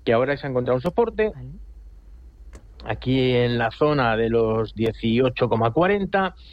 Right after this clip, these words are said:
Speaker 1: y está ahí luchando por aguantarlo. Si acaba por aguantarlo y superar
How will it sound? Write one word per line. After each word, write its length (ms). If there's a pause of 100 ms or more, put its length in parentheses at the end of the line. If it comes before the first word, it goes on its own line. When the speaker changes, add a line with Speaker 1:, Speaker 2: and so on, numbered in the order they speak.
(260)
Speaker 1:
y 140
está 180
ahí 160
luchando 640
por 160
aguantarlo. 680 (140)
Si 360 (240)
acaba 340
por 120
aguantarlo 720
y 240
superar 540